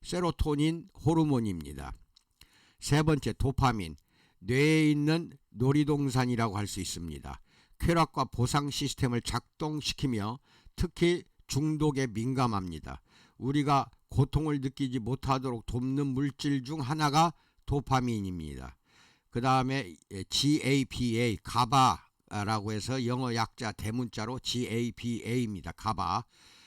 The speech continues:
가바는 자연계에 존재하는 아미노산의 하나로서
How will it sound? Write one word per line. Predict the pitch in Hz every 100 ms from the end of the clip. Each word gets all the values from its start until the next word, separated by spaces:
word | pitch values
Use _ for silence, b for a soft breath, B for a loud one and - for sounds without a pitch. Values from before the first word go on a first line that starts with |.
| B -
가바는 | 110 131 170 160 131 127 _ _ -
자연계에 | - 123 147 143 139 127
존재하는 | - 131 135 135 123 117 -
아미노산의 | 107 120 139 139 127 120 123 135
하나로서 | - 160 160 147 120 - 82 107